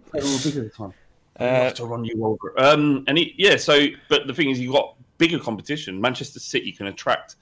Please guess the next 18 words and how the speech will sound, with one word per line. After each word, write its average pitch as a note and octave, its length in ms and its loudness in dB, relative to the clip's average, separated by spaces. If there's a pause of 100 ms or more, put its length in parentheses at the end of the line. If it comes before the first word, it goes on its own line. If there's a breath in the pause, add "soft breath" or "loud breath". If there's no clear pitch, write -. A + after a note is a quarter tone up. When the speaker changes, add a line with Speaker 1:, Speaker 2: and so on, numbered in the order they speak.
(340)
Speaker 1:
better - 200 0
players G2+ 320 0
and G2+ 120 -8
is G2+ 140 -8
more A#2 220 0
attractive - 520 -8
proposition F#2+ 540 -8
than G2+ 240 -8
Man G#2+ 140 -4
United A2 320 -6
is E2 120 -14
now, D#2+ 160 -12
and F#2 100 -10
that's - 160 -12
just - 180 -20
a - 40 -20
fact. - 300 -6
So, G#2+ 140 -2